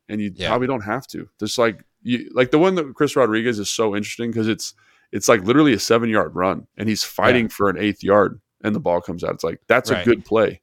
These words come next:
Speaker 2: It is. And I think it's, you know, it's just knowing when to say when.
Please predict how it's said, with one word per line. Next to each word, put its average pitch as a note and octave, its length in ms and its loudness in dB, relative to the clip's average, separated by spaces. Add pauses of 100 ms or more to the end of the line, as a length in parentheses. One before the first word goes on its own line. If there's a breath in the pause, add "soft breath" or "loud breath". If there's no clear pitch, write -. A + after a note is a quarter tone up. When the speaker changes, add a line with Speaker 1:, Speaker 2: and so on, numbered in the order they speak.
(520)
Speaker 2:
It C3 140 -2
is. A2+ 300 0
And B2+ 160 0
I C3 180 2
think C#3+ 220 -2
it's, - 340 -2
you B2 100 -6
know, G#2+ 160 0
it's G2+ 120 -4
just G#2 180 -4
knowing G2+ 400 0
when F#2+ 220 -6
to F#2 160 -6
say G2+ 280 -2
when. F#2+ 360 -4